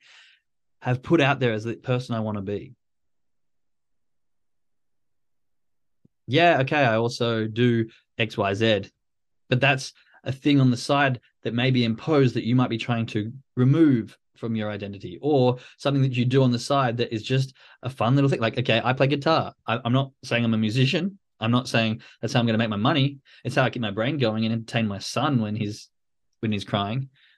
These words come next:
but it's not who I identify as. You know, you can have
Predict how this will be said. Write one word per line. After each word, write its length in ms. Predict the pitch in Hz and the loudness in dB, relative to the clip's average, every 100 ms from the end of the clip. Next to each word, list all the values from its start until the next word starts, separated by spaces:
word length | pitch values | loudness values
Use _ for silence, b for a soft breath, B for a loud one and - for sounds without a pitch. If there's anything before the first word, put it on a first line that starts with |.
| _ | _
but 80 | 117 | 0
it's 100 | 120 | 2
not 120 | 147 | 4
who 60 | 123 | 2
I 100 | 95 | 2
identify 520 | 101 135 139 90 90 | -2 -4 -4 -6 -6
as. 340 | 92 131 135 _ _ _ _ _ _ _ _ _ _ _ _ - _ _ | -8 -8 -12 _ _ _ _ _ _ _ _ _ _ _ _ -20 _ _
You 100 | 113 | 2
know, 60 | |
you 140 | 120 127 | 4 4
can 240 | 127 147 | 4 2
have 260 | 135 139 | 2 2